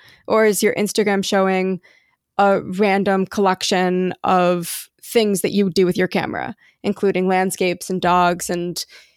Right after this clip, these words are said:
events and portraits, headshots, and all of those things? And for me, I'm hoping that my Instagram targets, like, everybody, you know, people who are looking at my Instagram, who are thinking in the back of their head,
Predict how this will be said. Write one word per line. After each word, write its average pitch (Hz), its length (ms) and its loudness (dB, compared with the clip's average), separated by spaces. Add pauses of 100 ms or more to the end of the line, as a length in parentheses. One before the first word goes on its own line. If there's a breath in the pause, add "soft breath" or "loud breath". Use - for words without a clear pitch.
(380 soft breath)
events 190 540 0
and 202 140 -2
portraits, 185 500 0
headshots, 175 540 0
and 185 100 0
all 180 160 2
of 180 120 -4
those - 220 -4
things? - 520 -8 (680)
And 208 120 0
for 247 100 2
me, 277 180 4
I'm 226 80 2
hoping 220 320 2
that - 100 -2
my 208 160 0
Instagram 190 640 0
targets, 190 520 -2
like, 180 240 0 (240)
everybody, 190 720 -2 (380)
you 214 80 0
know, 196 200 2
people 214 480 0
who 214 140 2
are 202 260 4
looking 208 280 -2
at 196 60 -2
my 202 120 0
Instagram, 196 580 -2 (380 loud breath)
who 220 80 2
are 208 100 4
thinking 202 300 2
in 196 60 2
the 196 80 2
back 190 160 0
of 180 80 -6
their 196 100 0
head, 196 240 2